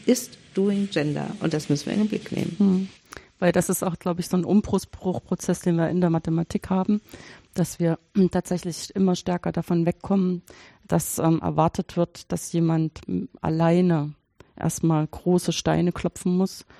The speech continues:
Speaker 2: und dann event-, eventuell später mit anderen zusammenarbeiten veröffentlicht, weil sich irgendwas ergänzt, aber muss sich erstmal alleine beweisen. Und das wird wie immer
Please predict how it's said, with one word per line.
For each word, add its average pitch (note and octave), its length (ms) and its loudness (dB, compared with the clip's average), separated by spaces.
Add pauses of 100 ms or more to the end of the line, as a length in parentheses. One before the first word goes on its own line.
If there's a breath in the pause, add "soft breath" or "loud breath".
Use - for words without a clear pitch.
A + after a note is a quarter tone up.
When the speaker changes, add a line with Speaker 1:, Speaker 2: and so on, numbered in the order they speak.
(260 soft breath)
Speaker 2:
und E3+ 180 -2
dann F3 120 4
event-, E3+ 420 0
eventuell E3 920 0 (320)
später F3 580 0
mit F3 280 -4
anderen E3 400 0
zusammenarbeiten E3 920 0
veröffentlicht, - 560 -2
weil D#3+ 120 4
sich - 160 -4
irgendwas D#3+ 360 -2
ergänzt, F3 640 0
aber D#3+ 140 2
muss F3+ 180 2
sich F#3+ 140 -4
erstmal - 280 -2
alleine D#3+ 400 2
beweisen. D3 540 -4 (520 loud breath)
Und E3 200 0
das - 160 -4
wird E3+ 280 -2
wie E3 120 2
immer E3 480 2